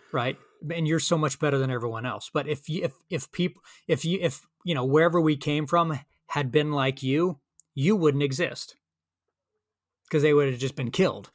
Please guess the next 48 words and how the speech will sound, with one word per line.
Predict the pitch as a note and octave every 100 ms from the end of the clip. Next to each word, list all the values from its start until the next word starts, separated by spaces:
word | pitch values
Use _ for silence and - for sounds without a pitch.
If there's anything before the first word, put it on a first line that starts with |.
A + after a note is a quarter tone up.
| -
And | F3
that's | A3
kinda | - A3 G#3+
what | D#3
Nietzsche, | D3+ C#3+ C3
that's | D3 D#3+
sorta | - A#3+ A3+
what | E3
Nietzsche's | C#3 C3+ A#2+
talking | - A#2+ -
about | G#2+ G#2 - - -
a | C#3
little | C#3+ E3 A2+
bit. | G2 - - - -
But | F#3+
the | F#3+ G3+
idea | G#3+ B3+ C4+
there | E3+ D3+
is | D3+ D3
I'm | F3+
not | A#3 G#3+
trying | F3+ D3+
to | B2+
te-, | - F#3+
I'm | F3
not | A3 -
trying | F3+ D3+
to | C#3
get | C3+ C#3+
my | C3 A#2
students | A#2 - C#3+ B2 -
to | B2+
become | A#2+ - A#2 G2+ F#2+ _ _ _
violent. | A#2 G#2 C3 F3 C3+ - - _ _ _ _ _ -
That's | D3
not | F#3+ E3+
my | C3+
goal. | B2+ F#3 B2 G#2 _ _ _
I'm | D3+ C3+
trying | G#3+ G#3+
to |
get | D3+ E3
them | E3+ D#3
to | D#3
be | C#3 C#3
a | C3+
little | C3+ D3+ G#3 G3
bit | D#3+ D#3 -